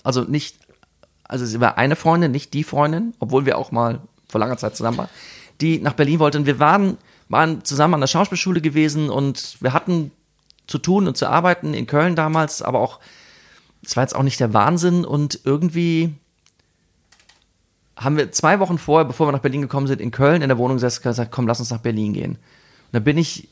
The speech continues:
nach Berlin gefahren, hab eine Wohnung gesucht und zwei Wochen später waren wir in Berlin. So war das damals. Und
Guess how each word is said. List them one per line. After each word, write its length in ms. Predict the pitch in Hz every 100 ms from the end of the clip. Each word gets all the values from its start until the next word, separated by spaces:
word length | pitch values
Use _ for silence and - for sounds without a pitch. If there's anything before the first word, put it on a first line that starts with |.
| -
nach 160 | 120
Berlin 300 | - 127 160
gefahren, 440 | 196 - 160 156 -
hab 140 | 135
eine 160 | 135 113
Wohnung 240 | 135 160
gesucht 340 | 143 139 139 -
und 80 | 131
zwei 180 | 135 127
Wochen 140 | 123
später 280 | - 123 117
waren 160 | 107 113
wir 60 |
in 40 | 113
Berlin. 300 | 123 107 113
So 120 | 156
war 100 | 240
das 120 | -
damals. 380 | - - - - _ _ - _ _ _ - - _ _
Und 760 | 127 120 123 113 - - -